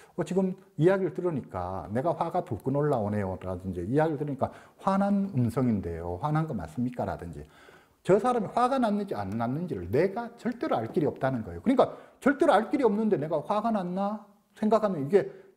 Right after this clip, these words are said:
정답인지 오답인지를 내가 어떻게 아느냐고요. 물어보지도 않았는데.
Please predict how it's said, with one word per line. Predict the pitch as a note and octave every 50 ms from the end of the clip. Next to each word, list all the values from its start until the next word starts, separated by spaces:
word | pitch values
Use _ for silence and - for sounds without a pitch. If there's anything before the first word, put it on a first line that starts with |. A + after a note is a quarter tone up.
| _ _ _ _ _ -
정답인지 | - F#3+ A3 B3+ B3+ A#3+ C4+ C4+ C4+ B3 A3 F3+ E3+ - -
오답인지를 | F#3+ A#3+ A3 A3+ G#3 D#3 D#3 C#3 B2 G#2+ G#2 G2+
내가 | A#2+ F3 G3 B3 A#3
어떻게 | G3+ - - A3 - D#3+
아느냐고요. | B2 G2+ F#2+ F#2 F2+ D#2+ D2+ - - D#2 D2 C2+ C#2 D2 D2+ D#2+ D2+ E2+
물어보지도 | A2 E3 A3 - C#3 C#3 C3+ B2+ D3 C#3+ B2+
않았는데. | B2 A2+ G#2 F#2 E2+ D#2 D#2 D2+ D2 D2 D2 D2 D2+ E2 E2 E2 D#2+ D#2